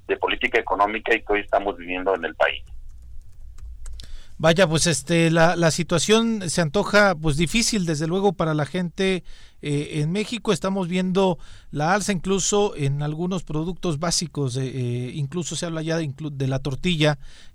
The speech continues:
Speaker 2: que incrementará su precio. Y en este sentido, ¿qué recomendaciones le damos a la población, Gerardo?
Speaker 1: Eh, buena, este, visión, Pepe, porque hemos vivido el precio del limón, del aguacate, y ahora vamos con la tortilla.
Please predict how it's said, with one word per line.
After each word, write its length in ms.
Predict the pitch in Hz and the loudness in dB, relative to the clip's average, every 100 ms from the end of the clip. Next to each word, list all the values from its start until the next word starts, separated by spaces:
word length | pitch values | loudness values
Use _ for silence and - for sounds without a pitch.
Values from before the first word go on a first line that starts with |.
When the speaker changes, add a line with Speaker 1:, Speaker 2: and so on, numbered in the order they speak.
| - | -4
Speaker 2:
que 240 | 135 135 | 2 4
incrementará 680 | 139 135 143 139 135 147 156 | 2 0 0 0 0 2 0
su 140 | 160 160 | 0 -2
precio. 500 | 175 - 202 214 233 - - - - | -2 2 4 4 2 -8 -12 -10 0
Y 340 | 175 226 233 185 | 4 4 4 2
en 100 | 180 | 2
este 220 | 196 220 | 2 0
sentido, 480 | - 170 - 185 214 | 0 0 0 2 2
¿qué 160 | - | 2
recomendaciones 800 | 220 208 202 185 180 - 220 214 | 0 2 2 4 4 4 4 4
le 80 | 180 | 4
damos 340 | 180 208 196 - | 2 2 4 6
a 60 | |
la 80 | 170 | 6
población, 600 | 160 165 165 220 220 185 156 | 4 0 2 2 0 -2 -6
Gerardo? 380 | 175 170 156 135 - - - - - - - - - - - | -2 -2 -2 -6 -12 -12 -6 -4 -4 -4 -8 -8 -12 -8 -4
Speaker 1:
Eh, 220 | 120 117 110 104 117 107 | 0 0 -2 -6 -8 -2
buena, 260 | 131 160 165 135 117 101 | -2 0 2 2 2 -2
este, 480 | 104 - 110 104 | -12 -12 -10 -10
visión, 400 | 101 104 - 131 | -10 -14 -8 -8
Pepe, 500 | 147 147 - 143 151 151 - | -4 -6 -4 -6 -6 -8 -12
porque 500 | 110 - 104 104 110 | -12 -12 -10 -8 -8
hemos 240 | 131 143 - | -8 -6 -6
vivido 480 | 107 123 135 123 - - - - - | -6 -4 -2 -4 -8 -14 -14 -10 -10
el 140 | - 101 | -10 -8
precio 280 | 123 - 139 | -6 -4 -6
del 120 | 104 | -6
limón, 420 | 104 107 135 147 | -6 -4 -4 -6
del 160 | 120 95 | -4 -4
aguacate, 760 | 90 - 123 135 - 143 139 | -4 -2 0 0 -2 -6 -6
y 40 | 107 | -6
ahora 220 | 107 117 | -2 -2
vamos 260 | 120 131 - | -4 -10 -12
con 120 | 101 | -8
la 100 | 95 | -8
tortilla. 640 | - 92 - 120 127 135 | -8 -18 -10 -8 -2 -4